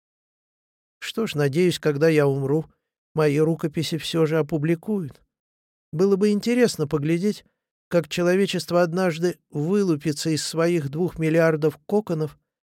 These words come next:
как единое живое существо. Фаргу такой поворот в разговоре совсем не нравился.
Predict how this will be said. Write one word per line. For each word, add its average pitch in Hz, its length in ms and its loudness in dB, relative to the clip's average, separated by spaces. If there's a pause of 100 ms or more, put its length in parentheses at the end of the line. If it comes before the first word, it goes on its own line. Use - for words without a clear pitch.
(240)
как 165 260 -2
единое 175 560 0
живое 156 440 0
существо. 139 800 -10 (1000)
Фаргу 185 520 0
такой 156 340 -2
поворот 143 520 0
в - 40 -6
разговоре 151 640 -2 (480)
совсем 196 540 -2
не 190 80 -2
нравился. 127 720 -4